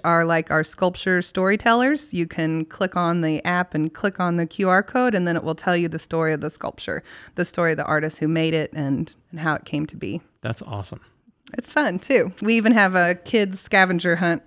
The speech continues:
Speaker 1: uh, for the sculpture park and free games like that that you can pick up at the front desk when you come to visit.
Speaker 2: So, in addition to this amazing,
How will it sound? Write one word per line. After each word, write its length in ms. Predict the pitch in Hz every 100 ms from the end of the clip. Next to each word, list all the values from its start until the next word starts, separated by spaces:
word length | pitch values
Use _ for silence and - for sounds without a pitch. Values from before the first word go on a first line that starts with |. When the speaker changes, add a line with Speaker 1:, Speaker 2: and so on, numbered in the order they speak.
| -
Speaker 1:
uh, 200 | 180 165
for 140 | -
the 100 | 160
sculpture 380 | - 165 165 -
park 320 | 170 165 165
and 140 | 165 160 - -
free 220 | - 233
games 380 | 196 202 190 185
like 180 | 180 175
that 220 | 175 170
that 100 | -
you 100 | -
can 160 | - 165
pick 200 | 190 180
up 160 | 170
at 100 | 165
the 100 | -
front 280 | 160 165 151
desk 320 | 156 151 -
when 100 | 156
you 80 | 151
come 220 | 151 156
to 80 | 147
visit. 400 | 151 151 - - - _ _ _ _ _ _ _ _
Speaker 2:
So, 420 | - 151 131 131 - _ _ _ _ _ _ _ _ _ _ _ _ - _ _ _
in 140 | 147
addition 480 | 147 123 143 - 151
to 500 | 131 131 123 117 113 - _ _ _ _ _ _ _ _ _ _ _
this 240 | 139 135 -
amazing, 920 | - 123 123 120 127 120 127 117 113